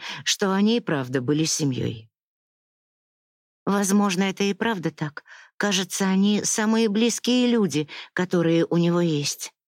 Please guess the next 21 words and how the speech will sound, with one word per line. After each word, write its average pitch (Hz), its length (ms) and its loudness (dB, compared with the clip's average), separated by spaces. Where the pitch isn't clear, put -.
Можно 220 380 4
было 196 240 4
спросить 190 600 -2
его 170 220 2
об 175 140 -2
этом 185 300 0
попозже, 135 640 -2
когда 160 300 -2
мы 170 140 2
останемся 165 600 0
одни. 147 380 -2
Но 185 180 2
опять 196 380 0
же, 127 260 -2
стоило 185 500 2
мне 185 180 4
задать 180 380 0
вопросы 180 500 0
о 160 80 2
его 175 240 2
семье, 208 580 2